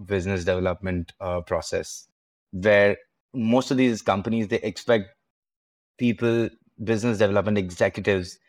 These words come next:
to come in suits and, you know, boots and come and pitch and, and, you know, try to,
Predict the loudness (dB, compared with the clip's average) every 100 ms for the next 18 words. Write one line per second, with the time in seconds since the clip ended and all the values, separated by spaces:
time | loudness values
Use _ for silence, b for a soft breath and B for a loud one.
0 | _ -6 0 2 2 -2 -6 -4 0 0
1 | -2 -2 -2 -2 -4 -4 -2 -2 -2 -2
2 | -2 -2 -2 0 0 -2 0 2 2 0
3 | -2 0 0 0 -2 -2 -2 -2 0 0
4 | 0 0 -2 0 2 4 2 2 0